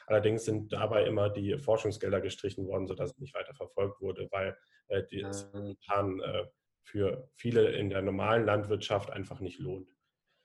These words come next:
Speaker 1: Ähm,
Speaker 2: Ja.
Speaker 1: das heißt, ähm, die Technik ist durchaus, ähm, ausgereift, aber sie hatten immer noch große Probleme mit der K I, also mit der, ähm, mit der Bilderkennung und sonst, und der Automatisierungstechnik, weil die einfach unglaublich hohe Preise hat. Das wollen wir uns jetzt
Speaker 2: Mhm.
Speaker 1: zunutze machen, weil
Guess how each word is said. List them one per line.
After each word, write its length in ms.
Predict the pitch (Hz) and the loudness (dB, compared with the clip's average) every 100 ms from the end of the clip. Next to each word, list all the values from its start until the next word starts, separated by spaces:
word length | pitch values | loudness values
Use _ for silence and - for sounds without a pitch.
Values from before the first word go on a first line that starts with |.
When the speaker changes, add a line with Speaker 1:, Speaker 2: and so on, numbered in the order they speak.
| _ - | _ 0
Speaker 1:
Ähm, 400 | 104 101 98 98 | 2 2 -2 -4
Speaker 2:
Ja. 180 | 95 | -4
Speaker 1:
das 160 | 92 - | -6 2
heißt, 320 | 117 123 - 104 | 2 2 -2 -2
ähm, 240 | 104 104 | -2 -4
die 100 | 104 | -4
Technik 400 | - 127 143 139 | 0 2 4 4
ist 180 | 107 - | 2 2
durchaus, 460 | 113 - 107 101 | 2 4 2 0
ähm, 400 | - 101 92 - _ _ _ _ _ - | -2 -4 -4 -8 _ _ _ _ _ 0
ausgereift, 760 | 113 131 - 110 117 127 - | 2 2 0 2 4 4 2
aber 260 | 107 104 101 | 2 4 4
sie 120 | 107 | 2
hatten 140 | 110 | 2
immer 160 | 117 110 | 2 2
noch 160 | 101 | 2
große 260 | - 110 110 | 4 4 4
Probleme 420 | - 92 107 110 | -8 -2 0 0
mit 160 | 98 92 | 0 0
der 100 | 92 | -2
K 180 | - 98 | -2 -2
I, 200 | 127 135 | 2 0
also 200 | 92 98 | 0 -2
mit 160 | 98 | -2
der, 220 | 98 92 92 | -2 -2 -4
ähm, 280 | 92 - - _ _ - | -6 -12 -20 _ _ -8
mit 100 | 95 | -2
der 60 | 95 | 0
Bilderkennung 640 | 117 113 107 - 104 98 | 2 0 -2 0 0 0
und 160 | 85 - | -2 -6
sonst, 260 | 71 - | -12 -6
und 160 | 101 90 | -4 -2
der 100 | 92 | -2
Automatisierungstechnik, 920 | 92 95 95 95 101 107 110 104 98 95 | -2 -6 -6 -2 0 0 0 -2 -2 -2
weil 100 | 95 | -2
die 100 | 98 | -4
einfach 200 | 90 98 | -4 -6
unglaublich 400 | 95 92 - - | -4 -6 -6 -8
hohe 140 | 95 | -8
Preise 360 | - 92 90 85 | -6 -8 -6 -8
hat. 140 | - _ _ _ _ _ _ | -10 _ _ _ _ _ _
Das 180 | 110 104 | 2 8
wollen 160 | 113 113 | 8 10
wir 120 | 117 | 8
uns 100 | 117 | 6
jetzt 180 | 113 117 | 0 0
Speaker 2:
Mhm. 20 | |
Speaker 1:
zunutze 320 | 110 139 147 | 2 2 6
machen, 320 | 139 143 135 104 | 8 8 6 6
weil 360 | 104 98 - | 6 6 2